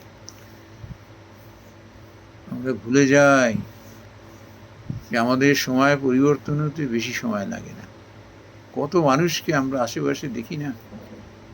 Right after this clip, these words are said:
একসময় এরম বলতো, "আমার ভয়ে বাঘে গরুতে জল খায় এক ঘাটে।"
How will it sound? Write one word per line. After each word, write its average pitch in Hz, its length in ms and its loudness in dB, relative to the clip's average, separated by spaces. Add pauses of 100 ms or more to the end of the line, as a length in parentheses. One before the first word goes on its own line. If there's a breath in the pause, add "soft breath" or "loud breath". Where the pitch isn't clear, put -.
(140)
একসময় 196 440 4
এরম 220 240 10
বলতো, 214 460 6
"আমার 220 760 8 (580)
ভয়ে 220 460 8
বাঘে 196 480 8
গরুতে 208 400 6
জল 175 260 8
খায় 151 440 4 (380)
এক 135 340 2
ঘাটে।" 117 320 -4